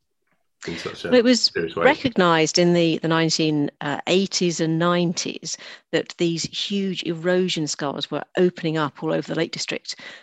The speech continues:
Speaker 2: and that if something wasn't done, it, it was going to be extremely damaging and very, very obvious. There
Speaker 1: Yeah.
Speaker 2: were paths that were ninety feet wide and twelve feet deep at that time, and it was really recognised as a,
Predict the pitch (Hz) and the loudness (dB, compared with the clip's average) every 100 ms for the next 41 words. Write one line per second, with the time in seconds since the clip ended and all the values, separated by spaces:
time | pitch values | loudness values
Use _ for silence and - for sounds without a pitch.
0 | _ 170 170 160 160 - - 196 185 147 | _ 0 2 2 0 -4 -6 -6 -4 -2
1 | 151 165 151 165 156 131 143 - - 170 | -2 -2 -2 0 0 -2 -6 -8 -12 -10
2 | 139 151 156 151 147 156 151 151 - - | -8 -6 -4 -4 -4 -4 -4 -6 -12 -12
3 | - - - 160 156 143 143 165 _ 165 | -10 -6 -2 0 0 -2 -4 -6 _ -2
4 | 160 147 156 147 143 151 143 - 143 156 | 0 0 0 -2 -2 -4 -6 -10 -8 -6
5 | - - - - 151 - - - - - | -6 -8 -12 -10 -12 -10 -12 -12 -18 -20
6 | - - 185 175 180 - 202 226 208 - | -20 -2 0 2 2 0 -2 0 -2 -4
7 | - - 156 151 151 - _ _ _ _ | -4 -4 -2 -2 -2 -6 _ _ _ _
8 | 196 196 196 190 - - 185 175 180 165 | 2 4 6 4 0 -6 -6 -2 0 0
9 | 165 156 - 147 151 151 - - 170 156 | 0 -2 -4 -2 0 -2 -4 -4 -4 -2
10 | 175 - - 180 151 - - - - - | -6 -6 -2 -2 -2 -12 -8 -2 -2 -2
11 | - 170 160 139 156 - - - - 156 | -2 -2 0 0 -4 -6 -20 -20 -8 -4
12 | 143 165 - 175 175 180 160 151 156 - | -4 -4 -8 -8 0 0 2 0 -4 -6
13 | 151 147 143 156 147 | -8 -6 -8 -8 -8